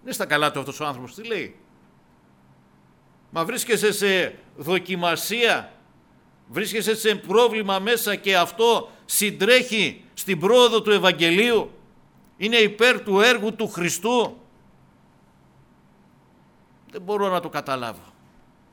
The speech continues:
Τι λέει ο Παύλος, πώς τα λέει αυτά; Συνεχίζει όμως στη συνέχεια, αδελφοί, για να δούμε πώς βλέπει ο άνθρωπος του Θεού αυτά που του συμβαίνουν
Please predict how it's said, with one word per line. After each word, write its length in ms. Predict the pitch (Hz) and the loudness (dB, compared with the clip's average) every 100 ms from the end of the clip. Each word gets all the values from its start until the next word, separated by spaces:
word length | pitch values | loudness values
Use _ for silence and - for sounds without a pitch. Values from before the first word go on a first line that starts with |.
| _ _ | _ _
Τι 100 | 202 | -12
λέει 140 | 220 202 | -2 0
ο 140 | 170 | 2
Παύλος, 640 | 175 180 143 120 - - - - _ _ _ _ | 4 4 4 -2 -10 -14 -20 -20 _ _ _ _
πώς 180 | 208 208 | -8 -2
τα 140 | 202 | 0
λέει 160 | 190 190 | 2 2
αυτά; 460 | 170 - 156 113 - _ _ _ _ _ _ _ _ _ _ _ _ _ _ _ _ | 2 2 -2 -4 -8 _ _ _ _ _ _ _ _ _ _ _ _ _ _ _ _
Συνεχίζει 560 | - 156 151 214 220 170 | -12 -8 -8 -8 -6 -4
όμως 200 | 151 147 | -4 -4
στη 180 | 151 139 | -6 -8
συνέχεια, 520 | - 131 170 151 139 | -8 -6 -6 -4 -4
αδελφοί, 320 | 117 110 151 | -4 -8 -8
για 200 | 160 151 | -8 -6
να 300 | 143 135 - - | -6 -6 -8 -18
δούμε 600 | 127 120 233 156 143 175 - _ _ _ _ - | -16 -10 -6 -6 -6 -10 -16 _ _ _ _ -4
πώς 200 | 202 156 | -4 -4
βλέπει 560 | 185 226 226 175 147 - | -2 -2 -2 -4 -4 -4
ο 160 | 151 | -2
άνθρωπος 680 | 196 214 202 185 175 156 - | 0 -2 -6 -8 -6 -10 -8
του 140 | 151 | -12
Θεού 320 | 139 147 165 | -8 -6 -4
αυτά 240 | 185 - 170 | -4 -4 -6
που 120 | 151 | -8
του 100 | 147 | -10
συμβαίνουν 600 | - 135 127 147 208 202 | -10 -6 -4 -4 -6 -12